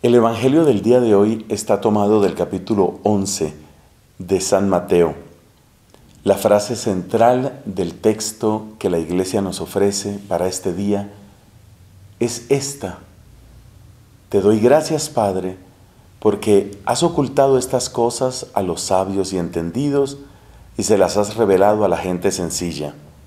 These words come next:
¿Cuáles son esas cosas que quedan ocultas a los ojos de los sabios y entendidos?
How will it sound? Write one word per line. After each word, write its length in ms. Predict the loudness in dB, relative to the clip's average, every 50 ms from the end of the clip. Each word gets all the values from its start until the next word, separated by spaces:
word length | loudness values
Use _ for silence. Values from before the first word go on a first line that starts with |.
| _ _ _ _ _ _ _ -20 -20 -20 -20 -20 -20 _ _ _ _ _ _ _ _ _ _ _ _ _ _ _ _ -20 _ _ -20 -20 _ _ _ -20 _ -20 _ _ _ _ -20 -20 -20 -20 -20 -20 -20 -20 -20 -20 -20 -20 -20 -20 -20 -20 _ _ -20 -20 _ _ 0
¿Cuáles 280 | 2 2 4 4 2
son 200 | 2 0 0 0
esas 340 | 0 -2 -4 -4 -6 -6 -8
cosas 720 | -2 2 2 2 2 0 -4 -4 -6 -6 -6 -10 -12 -14 _ _ _ _ _ _ _ _ _ _ _ _ -6
que 120 | -4 -2
quedan 400 | 0 2 2 4 4 2 0 0
ocultas 920 | 0 -2 -2 -2 -4 -2 -2 0 -2 -2 -4 -6 -8 -8 -8 -10 -12 -14 -18 -20 -20 _ _ _ _ _ _ _ _ _ -6
a 80 | -4
los 240 | -2 0 0 0 2
ojos 300 | 2 2 2 0 -2 0
de 80 | 0 -2
los 160 | -2 -2 -2
sabios 460 | -2 0 0 0 0 0 -4 -2 -4
y 40 | -4
entendidos? 920 | -6 -6 -6 -6 -6 -6 -6 -6 -6 -6 -6 -6 -8 -10 -12 -14 -18 -18